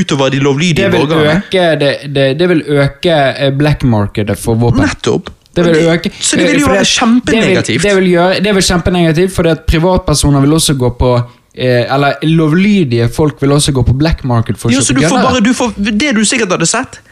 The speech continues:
Speaker 1: statistisk sett, det er
Speaker 2: Eh,
Speaker 1: sikkert
Speaker 2: økende.
Speaker 1: flere kriminelle.
Speaker 2: Ja. Økende
Speaker 1: Hva
Speaker 2: kriminelle.
Speaker 1: faen er det for noe?
Speaker 2: Kriminelle i gåseøyne.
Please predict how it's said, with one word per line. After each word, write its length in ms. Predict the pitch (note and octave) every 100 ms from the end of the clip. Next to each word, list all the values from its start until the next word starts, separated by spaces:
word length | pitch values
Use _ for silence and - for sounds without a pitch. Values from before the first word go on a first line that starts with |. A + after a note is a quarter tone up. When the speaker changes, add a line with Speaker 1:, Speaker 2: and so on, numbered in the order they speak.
| - -
Speaker 1:
statistisk 580 | - F3 F3+ - G3 -
sett, 220 | - - -
det 60 | D3+
er 40 |
Speaker 2:
Eh, 40 | -
Speaker 1:
sikkert 240 | C#4 G3+
Speaker 2:
økende. 120 | F3
Speaker 1:
flere 500 | F#3 D4 A#3 D#3 A#2+ C3+
kriminelle. 600 | F3+ E3 F#3+ C3 G#2 - - -
Speaker 2:
Ja. 80 | - G#3
Økende 240 | G#3+ G3+
Speaker 1:
Hva 160 | D#3+ E4
Speaker 2:
kriminelle. 260 | E3 E3+ E3
Speaker 1:
faen 440 | C#3+ C4+ D#4 A3+
er 80 | B2
det 180 | C#4 G#3
for 140 | E3
noe? 80 | -
Speaker 2:
Kriminelle 420 | F#3 F3 E3 C#3
i 40 | C3+
gåseøyne. 520 | C#3 C#3 D3 A#2